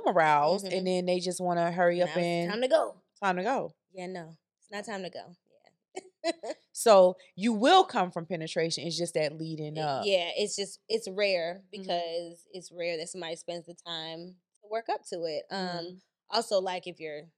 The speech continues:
Speaker 2: stimulating outside while you're in there, then of course that's the best kind
Speaker 1: Now
Speaker 2: of
Speaker 1: give 'em a tip for,
Speaker 2: situation.
Speaker 1: tip, what, what, what,
Speaker 2: Well, you already know, like,
Speaker 1: go
Speaker 2: a,
Speaker 1: ahead,
Speaker 2: a
Speaker 1: we gon-
Speaker 2: toy while it's happening,
Speaker 1: Thank, yeah, yeah, yeah,
Speaker 2: you know,
Speaker 1: yeah, yeah,
Speaker 2: that
Speaker 1: yeah, yeah,
Speaker 2: is
Speaker 1: yeah.
Speaker 2: amazing.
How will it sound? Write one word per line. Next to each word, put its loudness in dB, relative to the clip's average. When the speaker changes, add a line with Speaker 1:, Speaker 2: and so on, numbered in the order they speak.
Speaker 2:
stimulating -12
outside -10
while -10
you're -10
in -10
there, -10
then -12
of -16
course -10
that's -10
the -12
best -10
kind -10
Speaker 1:
Now 6
Speaker 2:
of 0
Speaker 1:
give 2
'em 2
a 0
tip -2
for, 2
Speaker 2:
situation. -8
Speaker 1:
tip, 0
what, -2
what, -2
what, -6
Speaker 2:
Well, -10
you -2
already 8
know, 6
like, 8
Speaker 1:
go 4
Speaker 2:
a, 6
Speaker 1:
ahead, 0
Speaker 2:
a 4
Speaker 1:
we 2
gon- 2
Speaker 2:
toy 8
while 8
it's 2
happening, -2
Speaker 1:
Thank, -2
yeah, -14
yeah, -20
yeah, -16
Speaker 2:
you -4
know, -6
Speaker 1:
yeah, -2
yeah, -4
Speaker 2:
that 6
Speaker 1:
yeah, -6
yeah, 6
Speaker 2:
is 2
Speaker 1:
yeah. 6
Speaker 2:
amazing. -2